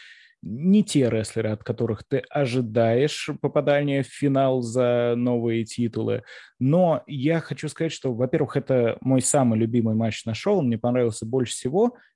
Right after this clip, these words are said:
И тут все сложилось, как с точки зрения сюжета, так и с точки зрения рестлинга.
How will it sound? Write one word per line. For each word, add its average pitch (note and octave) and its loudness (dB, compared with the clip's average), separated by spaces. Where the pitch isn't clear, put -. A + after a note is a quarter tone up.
И D3 -2
тут G3 -4
все - 0
сложилось, G#2 -4
как C3 -4
с - -12
точки D#3 -4
зрения D3+ -2
сюжета, D3+ 0
так D3+ -2
и D3 -2
с - -8
точки - -4
зрения B2+ 0
рестлинга. A#2+ -4